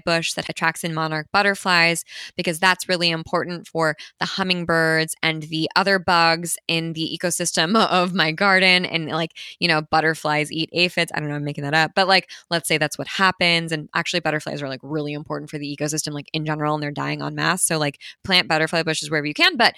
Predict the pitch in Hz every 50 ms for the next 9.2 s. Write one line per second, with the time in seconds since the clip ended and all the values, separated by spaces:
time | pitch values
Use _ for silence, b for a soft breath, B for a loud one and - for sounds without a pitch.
0 | B B B B - - 214 - - 196 185 - - 180 175 175 185 185 185 -
1 | 165 165 156 151 156 160 160 - - 226 208 160 156 151 185 - - - _ _
2 | - 165 165 - _ _ _ _ - 151 160 156 156 160 165 160 - 156 160 156
3 | 156 156 156 151 - - _ 160 156 160 156 156 156 - _ _ - 160 156 165
4 | 156 151 156 151 151 151 156 156 165 b b b b b b _ _ _ - -
5 | - 202 190 170 165 170 170 170 170 170 165 165 165 165 - - - 233 233 202
6 | 160 160 156 156 151 - - - - 147 147 147 123 - 139 143 147 147 143 139
7 | 139 131 - - 160 151 - - - 151 151 139 - - 160 151 143 - - 151
8 | - - 143 147 151 151 151 - - - 214 - - 160 - - - - 151 151
9 | 151 151 143 -